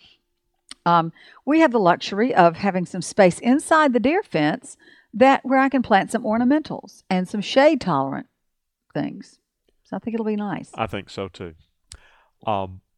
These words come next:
Speaker 2: th-, let's talk a little bit about the disadvantages of raised beds.
Speaker 1: Well,
Speaker 2: Uh,
Speaker 1: the cost, for one.
Speaker 2: The cost is, uh, an issue. It's, uh, it's gonna work out, wh-, by the time we get them irrigated, to cost about a hundred dollars per bed.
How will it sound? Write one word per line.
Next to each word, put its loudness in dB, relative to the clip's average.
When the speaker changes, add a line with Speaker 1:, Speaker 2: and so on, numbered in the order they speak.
Speaker 2:
th-, -2
let's 0
talk -4
a -6
little -8
bit -2
about -4
the -6
disadvantages -8
of -12
raised -8
beds. -12
Speaker 1:
Well, 2
Speaker 2:
Uh, -4
Speaker 1:
the -6
cost, 2
for -10
one. -6
Speaker 2:
The -2
cost -2
is, -6
uh, 0
an -6
issue. -10
It's, -10
uh, -4
it's -20
gonna -10
work -8
out, -2
wh-, -12
by -4
the -4
time -8
we -10
get -10
them -12
irrigated, -8
to -18
cost -8
about -6
a -6
hundred -14
dollars -8
per -12
bed. -12